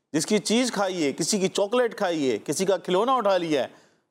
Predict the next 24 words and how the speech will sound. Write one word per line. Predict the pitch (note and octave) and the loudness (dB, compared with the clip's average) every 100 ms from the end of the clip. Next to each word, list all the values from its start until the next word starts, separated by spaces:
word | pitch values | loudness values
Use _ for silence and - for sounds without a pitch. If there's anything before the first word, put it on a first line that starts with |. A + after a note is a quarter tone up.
| - | -8
تو | D3+ | -6
کھلونا | - C#3+ D#3 | 0 0 2
واپسی | D#3+ C#3+ C3 D3 | 0 0 0 -2
کرنا | C3+ C3 B2 | 0 0 0
پڑے | B2 B2 B2 | 0 2 2
گا، | A#2 | 0
چاکلیٹ | - D#3 E3 E3+ | 0 0 2 2
واپسی | D3+ C#3+ D3+ | 0 0 -2
کرنی | C3 C3 C3 | -2 -2 -2
پڑے | A#2 A#2 | 0 0
گی، | A2+ G#2+ G#2+ - - _ | 0 -2 -6 -12 -20 _
اس | D3 | -4
سے | - | -2
معافی | C3+ D3+ E3 | 0 0 -2
مانگنی | F3 D3+ D3 C#3+ | -2 -2 0 0
پڑے | C3+ B2+ | 0 0
گی، | C3+ | 2
اس | C#3+ C#3 | 0 0
کو | D#3+ | 0
راضی | C3+ D3+ G#3 | 2 0 0
کرنا | A#3 G#3 G#3 | 0 0 0
پڑے | G3+ F3 B2 | 0 0 0
گا | G2 - _ _ _ _ _ _ _ _ _ _ _ _ _ _ | -2 -6 _ _ _ _ _ _ _ _ _ _ _ _ _ _
اور | - | -6